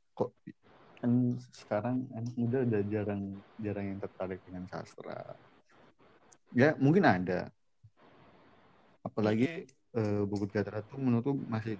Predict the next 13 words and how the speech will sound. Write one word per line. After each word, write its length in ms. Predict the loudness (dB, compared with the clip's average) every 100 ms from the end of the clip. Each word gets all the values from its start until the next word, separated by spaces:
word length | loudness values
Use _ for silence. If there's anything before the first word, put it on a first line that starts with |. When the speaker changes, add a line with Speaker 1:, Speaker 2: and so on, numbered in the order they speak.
| -4
Speaker 1:
masih 160 | -6 -4
kurang 240 | 0 2 2
untuk 160 | -2 -4 -14 -20 -20 -20 -14 -4
menarik 340 | 0 2 0 0 0
daya 180 | 2 0 0
tarik 240 | 0 0 -2
anak 140 | -6 -8
muda. 200 | -14 -16 -18 -20 -20 _ -20 _ _ -20 -20 _ -20 _ _ _ _ -14
Sampai 220 | -10 -10
sekarang, 300 | -8 -4 -2
Speaker 2:
Iya. 240 | -2 -4 -16 -8
Speaker 1:
m-, 140 | -6 -2 2
eh, 240 | 2 2